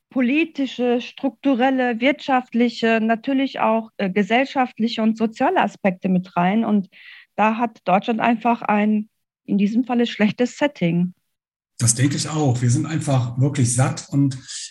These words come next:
Speaker 1: Ja.
Speaker 2: wir müssen jetzt eigentlich den, den Wandel schaffen zu einer, äh,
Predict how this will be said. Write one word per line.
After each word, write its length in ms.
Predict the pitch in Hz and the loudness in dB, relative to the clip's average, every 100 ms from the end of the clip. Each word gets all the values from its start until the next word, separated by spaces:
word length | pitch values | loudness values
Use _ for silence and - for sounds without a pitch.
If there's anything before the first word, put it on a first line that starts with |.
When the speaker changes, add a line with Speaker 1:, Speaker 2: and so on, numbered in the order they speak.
| - | -4
Speaker 1:
Ja. 140 | 165 | 2
Speaker 2:
wir 60 | 127 | 2
müssen 300 | 175 - 160 | 2 0 -2
jetzt 420 | 156 - - - - | 0 -2 -4 -10 -6
eigentlich 400 | 131 156 156 - | 0 0 0 0
den, 480 | 147 139 131 127 - _ _ - | 0 2 0 -2 -14 _ _ -2
den 580 | 143 135 131 123 120 113 | 0 2 0 -2 -6 -4
Wandel 360 | 113 175 196 185 | 0 2 2 0
schaffen 600 | - 185 202 196 175 - | -2 -2 0 0 0 -2
zu 160 | - | -2
einer, 420 | 151 147 139 123 120 | 0 0 0 -4 -8
äh, 220 | 294 | -8